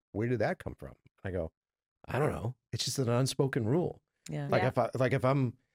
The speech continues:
Speaker 1: how do I say that I'm a firefighter if I'm not, like, throwing on gear and running into a
Speaker 2: <laughs>
Speaker 1: house and fucking doing firefighter stuff? And she's like, "Why did you put that rule on yourself?" And I'm like, "I don't know."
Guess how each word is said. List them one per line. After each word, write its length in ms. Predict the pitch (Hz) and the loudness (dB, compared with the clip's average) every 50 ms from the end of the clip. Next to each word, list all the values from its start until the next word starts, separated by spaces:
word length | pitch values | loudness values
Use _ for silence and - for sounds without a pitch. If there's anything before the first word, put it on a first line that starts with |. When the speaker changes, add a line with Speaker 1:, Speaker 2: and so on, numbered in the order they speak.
| _ _ _ _ | _ _ _ _
Speaker 1:
how 180 | - 139 160 | 2 2 4
do 100 | 175 180 175 | 6 6 4
I 100 | 170 160 | 4 2
say 240 | 156 - 165 160 170 | 2 2 4 4 6
that 100 | 165 151 | 4 4
I'm 100 | 143 131 | 4 2
a 60 | 107 | 0
firefighter 800 | - - - 123 123 151 196 - - - - 87 87 104 131 135 | -2 -4 -2 2 4 6 4 4 2 0 -4 -2 0 2 2 2
if 120 | 127 - 143 | 2 2 2
I'm 120 | 131 135 | 2 4
not, 200 | 143 143 143 135 | 4 2 2 2
like, 180 | 127 120 117 - | 2 0 0 -2
throwing 340 | - - 123 123 131 143 | -4 0 2 2 4 4
on 200 | 143 139 143 135 | 4 4 2 2
gear 360 | 117 - - 113 131 147 147 127 | 0 0 0 2 2 4 4 4
and 100 | 123 117 | 4 4
running 220 | 117 123 - 139 | 4 4 4 4
into 160 | - - - | 4 6 6
a 100 | - 123 | 6 4
Speaker 2:
<laughs> 0 | |
Speaker 1:
house 300 | 117 131 147 175 151 - | 4 4 4 2 2 0
and 140 | 120 104 98 - _ _ _ | -2 -2 -4 -6 _ _ _
fucking 300 | 131 127 - 139 127 117 | 0 0 2 -2 0 0
doing 180 | 131 131 120 | 2 0 0
firefighter 480 | - - 143 165 190 190 - 110 92 87 | 2 2 0 0 0 0 -2 -4 -4 -4
stuff? 200 | - - 87 85 - _ _ _ _ _ _ _ _ _ _ _ | -8 -8 -10 -10 -10 _ _ _ _ _ _ _ _ _ _ _
And 100 | 113 110 | -6 -4
she's 200 | - 139 127 113 | -2 -4 0 0
like, 180 | 120 107 90 - _ | 0 -2 -2 -6 _
"Why 340 | - 85 80 80 92 110 131 | -16 -12 -4 0 2 2 2
did 140 | 151 151 135 | 2 2 0
you 60 | 147 | -2
put 180 | - - 170 | -2 -2 -2
that 160 | 151 156 156 143 | -2 0 0 0
rule 360 | 113 110 123 160 196 214 208 | 0 0 0 0 0 0 -2
on 120 | 123 95 | -2 -4
yourself?" 460 | 80 69 69 - - - - - - - _ _ _ _ _ _ _ _ _ _ _ _ _ _ _ _ _ _ _ _ _ - | -4 -8 -8 -10 -10 -12 -12 -12 -14 -20 _ _ _ _ _ _ _ _ _ _ _ _ _ _ _ _ _ _ _ _ _ -8
And 80 | 110 | -6
I'm 80 | 101 101 | -4 -4
like, 160 | 92 80 - _ _ | -4 -6 -8 _ _
"I 80 | - 110 | -8 -4
don't 120 | 143 185 | -2 -2
know." 280 | 170 - 73 104 143 | -2 -2 -2 -4 -4